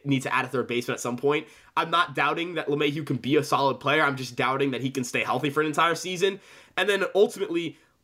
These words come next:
I know that you're, again, you're adding on thirteen million dollars of salary with, obviously, El Garcia.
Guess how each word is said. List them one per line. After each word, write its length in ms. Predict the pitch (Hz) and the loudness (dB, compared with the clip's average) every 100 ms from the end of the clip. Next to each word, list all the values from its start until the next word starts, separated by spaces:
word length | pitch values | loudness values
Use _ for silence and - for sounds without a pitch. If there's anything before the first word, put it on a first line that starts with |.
| _ | _
I 120 | 185 208 | 0 2
know 140 | 226 | 0
that 200 | 214 202 | 0 -2
you're, 140 | 175 143 180 | -4 -4 -2
again, 220 | 175 135 | 0 0
you're 80 | 139 | 2
adding 240 | 214 214 | 2 2
on 80 | 202 | 2
thirteen 300 | 196 180 175 | 0 -2 -2
million 160 | 170 | 0
dollars 260 | 147 143 143 | 2 2 2
of 80 | 131 | 0
salary 360 | 135 131 131 | 0 2 4
with, 280 | 127 131 - - | 4 2 0 0
obviously, 280 | 143 135 139 | 0 2 2
El 100 | 123 | 2
Garcia. 560 | 123 117 143 143 139 | 0 2 4 4 2